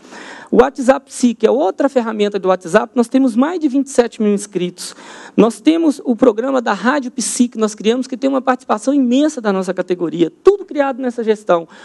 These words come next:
O Fala Psicólogo, tanto no jornal quanto nos vídeos, o que que é? É dar voz à categoria. Nós precisamos ouvir a nossa categoria. Nós precisamos escutar as pessoas. Temos que parar de fazer projetos a partir de um único grupo, a partir de um grupo de iluminados. Você, por exemplo, se ganhar a eleição, você tem que escutar a categoria também.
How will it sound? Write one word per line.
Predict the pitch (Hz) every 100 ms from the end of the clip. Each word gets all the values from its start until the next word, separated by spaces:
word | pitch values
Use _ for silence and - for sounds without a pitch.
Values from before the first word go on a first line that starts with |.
| -
O | 202
Fala | - 339 339
Psicólogo, | - - 277 226 214 180 175
tanto | - 339 330
no | 285
jornal | 254 196 190
quanto | 185 202
nos | 190 165
vídeos, | 262 277
o | -
que | 311
que | 269
é? | 170 - -
É | 180
dar | 208 262
voz | 202 226 294 269
à | 233
categoria. | 214 202 190 175 190
Nós | 214
precisamos | 214 254
ouvir | 269 320 185 202 277 320
a |
nossa | 196 160
categoria. | - 151 156 143 147 - - -
Nós | 180
precisamos | 180 240
escutar | 240 - 359 - 233 311
as | 302
pessoas. | 196 180 190 160 151 - -
Temos | 240 285
que | -
parar | 330 277 277
de |
fazer | 220 240 226
projetos | 220 190 - 233 247
a | 247
partir | 247 220 262
de | 220
um | 269 262
único | 285 294
grupo, | 269 233 302 269
a |
partir | 208 220 -
de | 247
um | 285
grupo | 220 269 269
de |
iluminados. | 277 285 320 277 254 - - - -
Você, | 208 233 -
por | 359 320
exemplo, | 233 254
se | 220
ganhar | 233
a | 226
eleição, | 202 254
você | 285
tem | 311
que | 311
escutar | - - 320
a | 311
categoria | 320 339 349 311
também. | 320 370 302 285